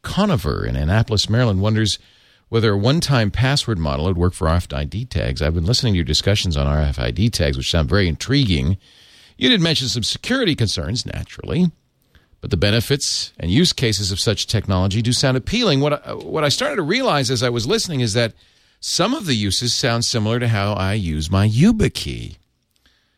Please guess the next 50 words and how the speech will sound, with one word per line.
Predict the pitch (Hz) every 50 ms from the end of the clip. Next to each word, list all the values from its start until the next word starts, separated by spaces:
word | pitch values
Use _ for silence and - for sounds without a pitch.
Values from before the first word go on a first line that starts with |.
| _ _ _ _ -
This | 117 -
got | - 127 95 98
me | 101 -
thinking, | - 220 254 254 202 135 107 110
maybe | 123 170 233 220 226
the | 170 131 120
YubiKey | 113 139 196 240 208 185 123 - 107 110 107
model | 98 90 87 90 101 110
is | 120 113 98
exactly | 127 107 92 107 95 92 - - 95 98
the | 95 98
solution | - - 113 - 139 147 - - 101
to | 87
many | 90 101 123 123 110
of | 98 78
the | 85 80 -
concerns | - - 104 95 - - - 117 113 110 101 90 90 80 73 80
around | 80 82 82 85 78 73 73
R | 71 71 69
F | 65 67 - 69
I | 67 67
D | 62 67 67
tags. | - - - 67 107 120 117
It's | 110 95 -
already | 107 131 165 175 143 107 95 90
an | 87
open | 90 107 123 - 127 110 98
protocol | - 95 82 71 67 - - - 62 58 58 - - _ _ - _ _ _ _ _ _ _ _ -
and | 87 110 127
an | 135 120
authentication | 104 101 - 123 117 110 104 - 107 95 90 - 92
standard, | 87 - - - 67 62 65 92
which, | 101 92 82 - - - _ _ _ _ _ _ _ _ _ _ _ _ _ -
uh, | 82
can | - - 117 107 98 87
be | 92 90 95
implemented | 131 143 123 120 110 101 95 95 78
by | 80 87 85
anyone, | 78 98 135 180 196 139 98 67 67 95
so | 107 - 110 104 98 -
it | 95 95
would | 90 87 -
take | - 123 120 -
care | 120 117 113
of | 101
the | 92
need | 90 98 98
of | 92 78
a | 71
s-, | 80 - -